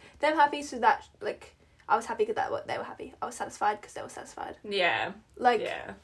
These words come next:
Speaker 1: now
Speaker 2: There was
Speaker 1: I'm
Speaker 2: less
Speaker 1: doing
Speaker 2: drama.
Speaker 1: my own thing, like, becoming my own person. Like, I don't know.
Speaker 2: Working it out.
Speaker 1: Yeah. But, like, also, I think in this day and age, like,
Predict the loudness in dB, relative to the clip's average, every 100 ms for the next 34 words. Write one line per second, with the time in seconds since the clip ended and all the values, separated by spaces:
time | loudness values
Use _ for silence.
0 | -2 8 10 10 6 0 -2 0 2 4
1 | 4 4 4 0 -2 -2 -2 -2 -6 -2
2 | 0 0 0 0 0 0 0 0 -2 -4
3 | -4 -8 -8 -10 -14 -20 -20 _ -6 -6
4 | -4 -6 -4 -4 -6 -8 -14 _ _ -20
5 | _ -12 -12 -12 -16 -14 -14 -16 -20 _
6 | _ -2 0 0 -2 4 8 8 8 6
7 | 8 6 8 8 6 -2 -2 -8 -4 -4
8 | -4 -8 -4 -4 -2 -4 -6 -6 0 0
9 | -2